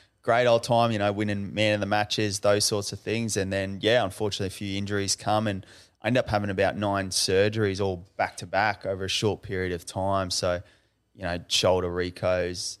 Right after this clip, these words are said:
knee reco, ankle scopes, hip scopes. So, yeah, it was battled, battled and bruised. But the thing is, you keep showing up, you do your rehab,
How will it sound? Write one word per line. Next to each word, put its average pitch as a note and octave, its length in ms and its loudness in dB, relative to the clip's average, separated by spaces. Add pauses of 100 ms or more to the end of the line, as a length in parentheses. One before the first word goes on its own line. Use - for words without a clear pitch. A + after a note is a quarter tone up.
knee F2 220 -8
reco, F2+ 420 -2
ankle F2+ 600 -6 (160)
scopes, - 540 2
hip - 200 -6
scopes. F#2+ 520 0
So, F#2 320 2 (360)
yeah, F#2+ 220 4
it G2 100 4
was G#2 180 0 (800)
battled, B2 480 4
battled A#2+ 300 4
and G#2+ 120 -2
bruised. A2+ 440 6
But - 360 2
the G#2+ 60 -10
thing A2 240 -2
is, G2 140 -2
you F#2+ 60 -8
keep B2 200 0
showing G#2 380 4
up, G2+ 160 2
you G2+ 80 -6
do A2 80 -2
your A2 200 0
rehab, F#2 600 0